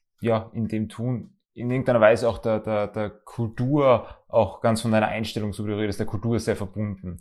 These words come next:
Äh, die Kultur, Kunst und die ganze Branche ist ja jetzt momentan natürlich sehr großen Herausforderungen gestellt.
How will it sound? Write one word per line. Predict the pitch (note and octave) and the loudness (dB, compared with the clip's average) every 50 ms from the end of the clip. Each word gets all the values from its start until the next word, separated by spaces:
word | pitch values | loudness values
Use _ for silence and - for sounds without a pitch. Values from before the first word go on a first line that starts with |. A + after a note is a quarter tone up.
| - - - - - - _ - | -18 -20 -20 -20 -20 -20 _ -4
Äh, | - A2+ G#2+ G#2 | 0 2 2 2
die | G#2+ - A#2 | 2 -2 -6
Kultur, | - - B2 A#2 G#2+ - B2+ C#3+ D3 C#3+ C#3+ | -4 -2 -4 -2 -2 -2 0 0 0 0 0
Kunst | - - - C3 D3 D3 - - - | -4 -6 -4 -2 -2 -4 -4 -4 -6
und | A#2+ A2+ | -4 -4
die | G#2+ G#2+ | -2 -2
ganze | A#2+ A#2 A2 - A#2+ - - _ _ _ _ - | -2 -2 -2 -4 -8 -10 -10 _ _ _ _ -4
Branche | - G2 G#2+ A2 A#2 A#2+ - A#2+ | 0 4 4 4 4 2 0 -4
ist | G#2 A2 G#2 | -4 -4 -2
ja | A2+ G#2 | 0 0
jetzt | G#2 G2+ - | 0 -2 -2
momentan | A2 G#2 G#2 G2+ G2 F#2+ F#2+ F#2+ G2 | -4 -2 -2 -2 0 0 2 2 0
natürlich | G2 F#2 - G2+ F#2 F#2 F2+ - | 0 -2 -4 -4 -6 -6 -8 -6
sehr | - - G#2+ F#2 F#2 | 0 4 4 4 4
großen | F#2 - - - F#2+ F#2 - G2 | 2 -4 -8 -8 -6 -4 -2 0
Herausforderungen | F2+ F2 F#2 F#2+ - - G2+ G2+ G2 F#2+ G2 G2 F#2+ | 2 2 2 0 0 0 2 4 4 4 4 2 0
gestellt. | G2+ G2 - - F#2 G#2+ A#2+ - | -2 -2 0 2 2 2 2 -2